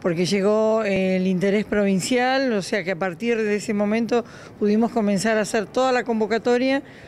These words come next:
para este nuevo encuentro de la feria zonal, acá en la ciudad de General Roca nuevamente y en la, y en la Escuela treinta y dos,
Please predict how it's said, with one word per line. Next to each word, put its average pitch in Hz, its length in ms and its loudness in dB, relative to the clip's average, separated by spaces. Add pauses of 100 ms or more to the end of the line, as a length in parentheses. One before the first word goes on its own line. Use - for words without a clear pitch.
(160)
para 208 180 2
este 220 220 0
nuevo 233 280 2
encuentro 240 520 0
de 226 60 2
la 208 100 0
feria 233 400 -2
zonal, 214 540 0 (360)
acá 214 360 0
en 202 100 2
la 190 80 2
ciudad 214 240 2
de 226 80 0
General 233 440 0
Roca 247 320 0
nuevamente 247 680 0
y 262 60 2
en 208 260 -2
la, 202 60 -2
y 190 160 0
en 185 80 2
la 180 80 2
Escuela 190 300 0
treinta 180 340 0
y 185 40 4
dos, 160 320 0